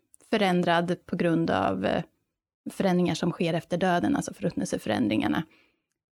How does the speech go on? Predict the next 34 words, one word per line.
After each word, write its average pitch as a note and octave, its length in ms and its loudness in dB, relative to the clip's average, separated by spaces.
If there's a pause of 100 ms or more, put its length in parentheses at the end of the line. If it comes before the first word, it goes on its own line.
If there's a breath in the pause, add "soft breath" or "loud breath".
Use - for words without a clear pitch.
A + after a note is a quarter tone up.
(160)
Och F#3+ 180 -2
att F#3 140 -2
då F#3 180 2
bara F3+ 400 2
avgöra F3+ 600 2
utifrån F3 460 -2
ungefärlig F3 840 -2
kroppsbyggnad F#3 760 -4
och F3+ 60 -2
kanske F#3+ 240 -4
kläderna F#3 520 0
man F#3 180 0
har F3+ 80 -2
på A3+ 260 2
sig, G#3+ 220 0
det F#3+ 100 2
blir G3 200 2
ju G3 140 4
ganska - 340 -4
osäkert. - 720 -8 (840)
Och G3 180 -2
sen F#3 260 2
är F3 100 2
det F3 100 2
också F3+ 260 -2
till F3+ 140 -4
viss F3 180 -2
del - 180 -4
att D#3+ 100 -4
man F3 120 -2
inte - 280 -4
anser - 380 -2
att - 220 -6
det - 280 -2